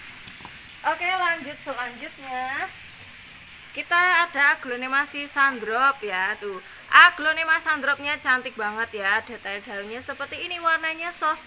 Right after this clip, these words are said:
green. Nah, ini kita kasih harga di enam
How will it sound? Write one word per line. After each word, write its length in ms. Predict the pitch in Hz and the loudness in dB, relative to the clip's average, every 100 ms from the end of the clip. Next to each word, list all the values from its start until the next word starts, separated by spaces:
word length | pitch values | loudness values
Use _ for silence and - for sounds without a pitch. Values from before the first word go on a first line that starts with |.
| - | -12
green. 280 | 240 247 196 - - - | -6 -6 -8 -16 -20 -6
Nah, 120 | 277 | -4
ini 240 | 302 359 381 | -4 -6 -6
kita 240 | 359 349 | 0 0
kasih 320 | 339 339 339 302 | 2 -2 -4 -6
harga 400 | 254 233 247 277 | -6 -2 -2 -2
di 120 | 285 294 | -6 -6
enam 200 | 320 | -2